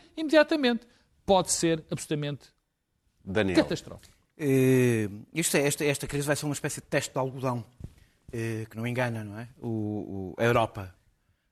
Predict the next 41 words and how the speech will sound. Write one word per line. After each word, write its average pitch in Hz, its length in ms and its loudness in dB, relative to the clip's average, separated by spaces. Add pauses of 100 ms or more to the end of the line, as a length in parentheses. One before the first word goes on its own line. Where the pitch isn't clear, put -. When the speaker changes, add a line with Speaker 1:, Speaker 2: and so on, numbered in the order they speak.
(100)
Speaker 3:
eh, 120 360 -10
vai 110 220 -2
voltar 117 320 -2
a 117 60 0
mostrar 117 300 -2
a - 20 -6
sua 113 200 -8
capacidade 120 680 -4
de 104 140 -6
existir 120 560 -2
em 117 80 -8
momentos 113 380 -4
de - 80 -18
crise 107 360 -2
e - 20 -6
não 101 100 -8
só 92 300 -4
quando, 92 280 -20 (380)
quando 107 160 -4
ganha, 98 300 0
cada 101 240 0
um 104 100 2
ganha 98 260 0 (320)
alguma 101 300 0
coisa 120 260 2
com 160 160 2
isso. 226 220 2
Os - 60 -4
Estados 123 320 2
Unidos 123 280 -2 (380)
vão 135 240 2
mostrar, 135 500 0 (140)
para 262 140 6
além 180 200 2
de - 140 -4
Trump 127 320 -2
e 120 40 -4
da 120 100 0
irresponsabilidade 113 800 -4
de - 60 -20
Trump, 98 300 -4